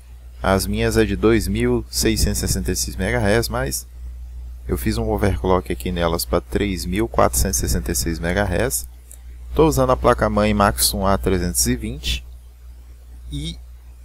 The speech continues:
tô com dezesseis gigas de memória. E é isso, pessoal.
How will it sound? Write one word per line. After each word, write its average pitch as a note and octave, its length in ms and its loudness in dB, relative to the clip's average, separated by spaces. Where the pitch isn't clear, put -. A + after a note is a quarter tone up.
tô B2 120 0
com B2+ 120 -4
dezesseis A2+ 440 4
gigas G2 300 0
de A2 100 -4
memória. C3+ 580 -2
E E3 520 -6
é F#3 140 0
isso, A#2+ 220 0
pessoal. F#2+ 520 -2